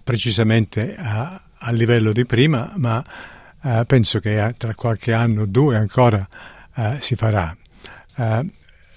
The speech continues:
dico questo perché la, la cosa principale di quello che noi facciamo, si tratta di, di incoraggiare, eh, gli studenti, eh, a livello elementare e secondario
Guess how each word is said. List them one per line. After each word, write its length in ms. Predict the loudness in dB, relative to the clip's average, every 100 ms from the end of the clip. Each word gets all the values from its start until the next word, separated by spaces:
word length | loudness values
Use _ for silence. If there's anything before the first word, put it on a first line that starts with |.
| -20 -8
dico 260 | -2 2 4
questo 400 | 4 4 4 2
perché 340 | 2 0 0
la, 180 | 0 -2
la 160 | -2 2
cosa 280 | 2 0
principale 720 | 2 2 4 2 4 4 4
di 100 | 2
quello 260 | 2 2 2
che 120 | 2
noi 180 | 2 2
facciamo, 800 | 0 -2 0 0 -2 -4 -4 -6 -10 -20 -20 -20 -20 -20 _
si 220 | -6 -2
tratta 420 | 0 0 0 2
di, 380 | 4 4 4 -2 -6 -4
di 500 | 0 2 2 2 2
incoraggiare, 920 | 0 0 -2 0 0 0 2 2 0 -6 -20 -20 -20 -20 -6
eh, 280 | -2 2 2
gli 100 | 2
studenti, 840 | 2 4 6 4 0 0 0 0
eh, 340 | -2 -2 -2 -2
a 140 | 0
livello 580 | 4 6 6 4 2 2
elementare 840 | 2 4 2 2 2 4 4 2
e 160 | 0 -2
secondario 880 | 0 0 0 0 0 -2 -2 -2